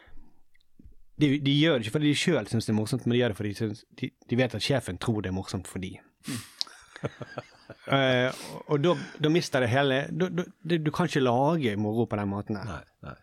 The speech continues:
Speaker 1: Du kan ikke bestemme at dette skal du synes er gøy.
Speaker 2: Jeg synes, ehm, jeg tror de fleste av oss synes faktisk at det, det er ganske jævlig å bli utsatt for, eh,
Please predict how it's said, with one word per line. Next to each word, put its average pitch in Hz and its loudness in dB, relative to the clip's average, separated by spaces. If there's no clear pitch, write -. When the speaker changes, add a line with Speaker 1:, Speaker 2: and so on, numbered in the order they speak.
Speaker 1:
Du - -6
kan 151 0
ikke 135 -2
bestemme 120 2
at 101 -12
dette 120 0
skal 110 0
du 113 0
synes 104 -8
er 98 -8
gøy. 95 -10
Speaker 2:
Jeg 131 -8
synes, 156 -4
ehm, 135 -2
jeg 139 -6
tror 147 -4
de 151 -8
fleste - -6
av 107 -2
oss - -8
synes 117 -6
faktisk - -14
at 104 -12
det, 120 -6
det 113 -6
er 113 -6
ganske 120 -8
jævlig 90 -8
å 139 -10
bli 104 -6
utsatt - -12
for, 110 -8
eh, 113 -8